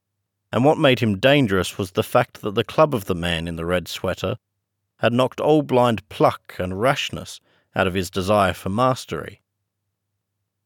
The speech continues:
He was preeminently cunning, and could bide his time with a patience that was nothing less than primitive. It was inevitable that the clash for leadership should come. Buck wanted it.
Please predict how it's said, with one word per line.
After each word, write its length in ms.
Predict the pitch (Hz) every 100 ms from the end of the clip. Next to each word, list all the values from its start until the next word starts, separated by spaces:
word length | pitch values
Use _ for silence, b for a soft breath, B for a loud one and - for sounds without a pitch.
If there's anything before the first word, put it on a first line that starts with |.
| _
He 120 | - 127
was 160 | 127
preeminently 920 | - - 160 147 120 110 113 98 120
cunning, 500 | - 143 127 78 87 - _ _ _ _ _
and 160 | - 92
could 160 | 113 98
bide 240 | 113 107
his 180 | 98 -
time 280 | - 110 101
with 140 | 92
a 60 | 90
patience 680 | - 139 123 - 85 - - _ _
that 100 | -
was 160 | 95 90
nothing 320 | 113 98 101
less 320 | 101 110 -
than 180 | - 87
primitive. 680 | - 131 127 - 73 - - _ _ _ _ _ _ _ _ _ _ _ _ _ _ _ _ _
It 60 | 120
was 160 | 123
inevitable 640 | 143 156 160 - 92 92 90
that 140 | 90
the 80 | 98
clash 340 | - 101 -
for 120 | -
leadership 520 | 98 92 85 - 87 -
should 240 | 87 78
come. 340 | - 87 107 - _ _ _ _ _ _ _ _ -
Buck 260 | 131 -
wanted 360 | 123 131 - 80
it. 280 | - -